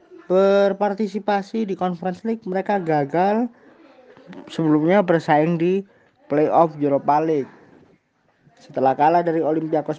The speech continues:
Pirus dengan agregat tiga satu. Musim lalu terhenti di second qualifying round, kalah dari Zilina agregat lima tiga, dan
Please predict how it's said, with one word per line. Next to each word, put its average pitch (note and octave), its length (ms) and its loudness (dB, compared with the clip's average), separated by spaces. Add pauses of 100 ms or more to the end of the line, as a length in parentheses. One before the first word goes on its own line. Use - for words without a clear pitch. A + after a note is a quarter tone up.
Pirus B3+ 320 -2
dengan E3+ 320 -4
agregat C#3+ 320 -2
tiga C3 160 -6
satu. E3 560 -4 (480)
Musim C4+ 320 0
lalu G#3 240 2
terhenti G#3+ 880 -4
di F#3 240 -6 (960)
second F#3 400 -2
qualifying D3 640 -2
round, A3+ 640 0 (240)
kalah D#3 400 -4
dari D3 400 -4 (240)
Zilina E3+ 560 0
agregat C3 400 -6
lima D#3+ 240 -2
tiga, D3+ 480 -4
dan G#3 640 0